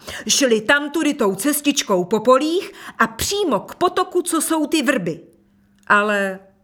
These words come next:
už je nedohoníte. Skákali jako poštolky.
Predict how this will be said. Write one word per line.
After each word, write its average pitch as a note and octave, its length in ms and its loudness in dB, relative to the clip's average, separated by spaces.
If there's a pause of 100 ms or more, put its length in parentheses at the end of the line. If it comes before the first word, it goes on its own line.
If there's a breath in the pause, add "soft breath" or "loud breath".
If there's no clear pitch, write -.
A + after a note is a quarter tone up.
(200)
už - 280 -4
je F3 180 0
nedohoníte. E3+ 1000 -6 (420)
Skákali F#4 760 0
jako D#4 240 2
poštolky. D#4+ 960 -4